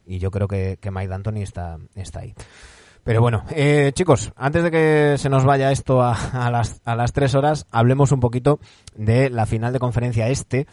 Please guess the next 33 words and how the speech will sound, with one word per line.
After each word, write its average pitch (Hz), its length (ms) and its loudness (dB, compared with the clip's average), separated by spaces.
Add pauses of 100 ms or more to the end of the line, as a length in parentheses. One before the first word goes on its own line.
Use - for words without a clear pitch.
(320)
de, 92 720 -6
en 90 120 -10
el, 90 300 -10
en 98 140 -8
el 101 100 -6
Carranza, 110 380 -4
que 107 60 -6
empezará 98 360 -4
también 120 320 0
mañana 110 440 -4 (120)
entre 117 240 -2
los 110 140 0
Celtics 120 440 -6
y 123 120 -4
los 110 280 -2
Heat. 139 220 0 (360)
Y 117 120 2
os 117 100 4
quiero 165 240 0
comentar 180 560 0
unas 165 400 0
declaraciones 139 760 0
de, 104 600 -2
de 101 180 -2
Brad 95 200 0
Stevens 147 420 -2
que 110 120 -6
me 120 80 -2
han 170 80 -2
llamado 170 260 -2
mucho 165 280 -2
la 151 80 0
atención 107 440 -4